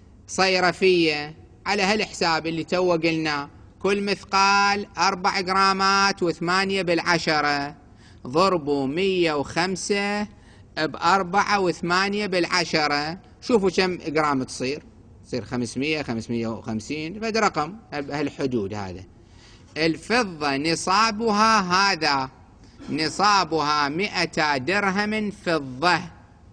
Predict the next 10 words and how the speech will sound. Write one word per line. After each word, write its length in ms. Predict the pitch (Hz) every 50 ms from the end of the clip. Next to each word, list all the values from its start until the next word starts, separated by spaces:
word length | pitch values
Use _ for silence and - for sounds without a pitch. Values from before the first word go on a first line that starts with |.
| - - - - - - - - -
وفيها 840 | 123 147 165 160 156 - 214 220 226 208 190 165 160 151 147 139
خمس 480 | - - - 196 214 233 214 - - 247
دراهم، 800 | 240 185 190 170 170 170 170 165 160 156 156 165 160 156 151 151 151 - - -
يعني 600 | 147 151 160 185 190 196 208 220 233 247 247 - - 156
اثنين 360 | - - 165 170 170 170 165
ونص 320 | 160 160 156 147 - -
بالمية. 720 | 135 135 131 127 120 113 107 101 90 87 82 82 82 - - - - - - - - -
خمس، 340 | - 127 135 143 143 - -
خمسة 400 | - 147 147 147 135 - - 139
بالميتين، 920 | 131 143 143 143 151 151 143 139 - 170 185 202 190 180 180 180 196